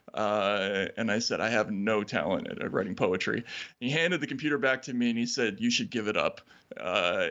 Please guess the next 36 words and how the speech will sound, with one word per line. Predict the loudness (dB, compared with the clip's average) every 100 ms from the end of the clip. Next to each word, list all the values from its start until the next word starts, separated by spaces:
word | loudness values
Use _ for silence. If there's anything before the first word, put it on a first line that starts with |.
| 0
and | 0
that | 2 2
was, | 0 -4
that | 0 0
was, | 0 -2
uh, | 0 0
basically | 2 2 2 -2 -2
the | 0 0
end | 2
of | 0
that | 0 0
interrogation. | -2 -2 -2 0 -2 -2 0 0 -2 -6 -16 -16 -8
Um, | -2 2 2 2 0 -2 -2 -2
and | -2 0
then, | 2 0 2
uh, | 2 2 0 -2 -6 -16 -20 -20 -20 -6
but | -2 0
no, | 0 0
I, | 2 2 0
I, | -4 _
I | -2 2 2 0 -4 -14 -6
came | 0 0 0
to | -2 0 0
this | -2 0
country, | 0 0 0 0
and, | 2 2 2
you |
know, | 2 2 0
in, | 0 0
in | 0
Russia, | 0 0 2 0
basically | 0 0 0 -2 -2 0
they | 2
have | 2
a | 0
saying, | 0 0 2 2 2